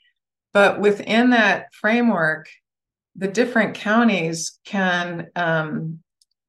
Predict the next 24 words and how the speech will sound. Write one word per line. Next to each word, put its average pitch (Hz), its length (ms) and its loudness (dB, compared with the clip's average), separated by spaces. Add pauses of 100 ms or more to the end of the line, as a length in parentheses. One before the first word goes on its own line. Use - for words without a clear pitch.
(100)
craft 196 400 2
expenditure 233 640 0
plans 160 440 -4
for 185 200 -4
their 175 180 -2
money 170 560 -2 (380)
in 190 160 0
ways 190 260 4
that - 240 0
fit 180 300 -4 (100)
them. 147 540 -6 (160)
So 202 280 0
there's, 196 220 2
it's 190 300 -6
not 233 260 4
a 208 140 0
top 208 420 -4
down 180 260 -2
direction 175 540 0
of 156 160 -4
"you 214 240 2
must 208 400 0
build 175 300 -2
this." - 560 0